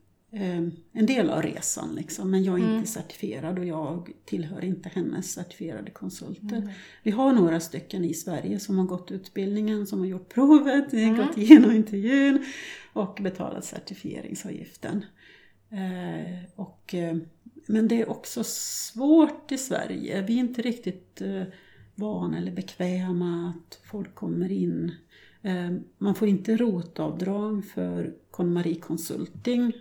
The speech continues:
Speaker 1: Eh, rotavdrag får man för städning. Eh,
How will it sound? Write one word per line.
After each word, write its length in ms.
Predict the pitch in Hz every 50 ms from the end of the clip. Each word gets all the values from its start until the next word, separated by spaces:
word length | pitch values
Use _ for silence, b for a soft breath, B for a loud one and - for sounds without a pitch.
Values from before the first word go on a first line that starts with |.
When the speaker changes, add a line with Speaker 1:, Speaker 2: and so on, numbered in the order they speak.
| - _ _ _ -
Speaker 1:
Eh, 160 | 202 190 185 180
rotavdrag 600 | 196 190 185 190 - 175 175 175 175 175 175 175
får 180 | - - 175 170
man 240 | 175 156 147 170 160
för 360 | - 196 175 170 165 - -
städning. 920 | 185 - - - 185 180 175 160 151 160 170 190 220 254 277 269 - B B B B B B B B B B B B B B B B -
Eh, 520 | 214 190 190 185 175 165 175 165 160 170